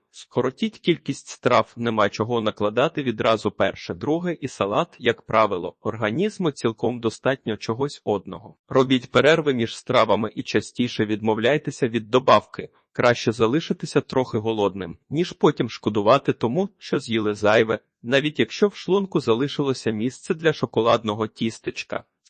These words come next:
Скажіть собі, що з'їсте його іншим разом, адже кондитерську або магазин в наш час знайти простіше простого. Не їжте про запас.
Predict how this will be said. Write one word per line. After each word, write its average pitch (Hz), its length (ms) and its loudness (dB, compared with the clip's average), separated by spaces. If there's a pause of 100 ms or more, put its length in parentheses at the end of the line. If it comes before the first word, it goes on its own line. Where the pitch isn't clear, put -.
(160)
Скажіть 202 500 0
собі, 120 380 -2 (200)
що - 200 0
з'їсте 117 420 0
його 160 340 0
іншим 127 480 -2
разом, 107 440 2 (320)
адже 147 240 4
кондитерську 156 840 -2
або 113 300 2
магазин 110 480 -2
в - 100 -14
наш 113 260 -2
час 107 320 0
знайти 110 280 -2
простіше - 560 -4
простого. 113 640 -2 (120)
Не 123 140 2
їжте 120 400 0
про 104 200 -2
запас. 90 560 -4